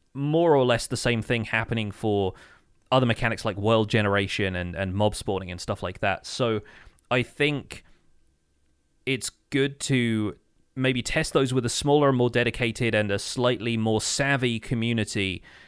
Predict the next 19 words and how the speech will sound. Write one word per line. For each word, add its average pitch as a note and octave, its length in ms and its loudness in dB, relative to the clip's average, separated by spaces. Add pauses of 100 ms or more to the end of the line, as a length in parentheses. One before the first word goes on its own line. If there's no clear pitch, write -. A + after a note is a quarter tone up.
(120)
because A#2 340 0
those A#2+ 240 2
are A#2 80 4
the G#2+ 80 -2
people A2 320 -2
who A2+ 120 0
are G#2+ 60 0
going G#2+ 160 0
to - 80 -14
be G#2 100 0
able G2 140 -2
to - 80 -10
provide G#2 480 0
the G#2 80 -2
most G2+ 320 -2
useful G2+ 420 -6
feedback A2 640 -2
from F#2 260 -4
you. E2+ 140 -8